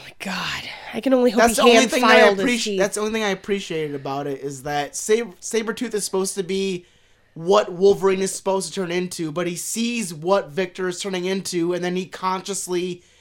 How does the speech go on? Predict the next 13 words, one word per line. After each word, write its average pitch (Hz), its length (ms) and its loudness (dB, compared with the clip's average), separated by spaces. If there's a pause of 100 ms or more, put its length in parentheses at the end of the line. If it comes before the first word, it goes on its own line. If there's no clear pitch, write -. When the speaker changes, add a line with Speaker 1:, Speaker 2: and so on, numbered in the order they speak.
(160)
Speaker 2:
tries 185 380 -2
to 190 100 -4
fight 175 340 -4 (160)
the 165 160 -2
urge 175 360 -4
to 170 80 -10
become 165 260 -4
Speaker 1:
To 208 40 0
be 240 140 4
a 226 80 8
Speaker 2:
that. 220 220 4
Speaker 1:
rapist 262 560 4
cat. 180 560 0